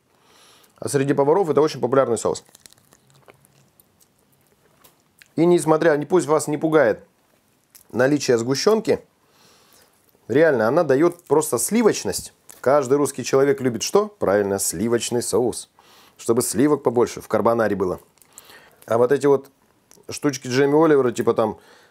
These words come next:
бульону налейте, вернее, воды от варки макарон залейте, там вот аккуратно желток смешайте.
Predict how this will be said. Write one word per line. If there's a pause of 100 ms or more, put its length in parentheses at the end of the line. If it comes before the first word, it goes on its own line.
(120)
бульону
налейте,
вернее, (140)
воды
от
варки
макарон
залейте,
там
вот
аккуратно
желток
смешайте.